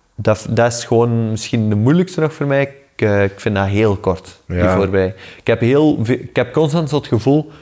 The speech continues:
Speaker 1: "Goh, ga ik nog zoveel kunnen verbeteren op die weken?"
Speaker 2: Hmm.
Speaker 1: Terwijl ik wel denk dat dat zo is, maar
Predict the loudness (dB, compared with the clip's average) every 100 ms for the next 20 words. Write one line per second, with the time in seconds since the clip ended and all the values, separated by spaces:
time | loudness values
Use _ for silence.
0 | _ -20 -20 -18 -8 -8 -4 -6 0 0
1 | 2 2 2 0 0 0 0 -2 0 0
2 | 0 -2 0 -2 0 0 2 0 -4 -8
3 | -4 -2 -2 -6 -20 _ _ _ _ -10
4 | 0 2 2 2 0 -2 0 0 0 -2
5 | -4 -2 0 0 -4 -16 -8 -2 -2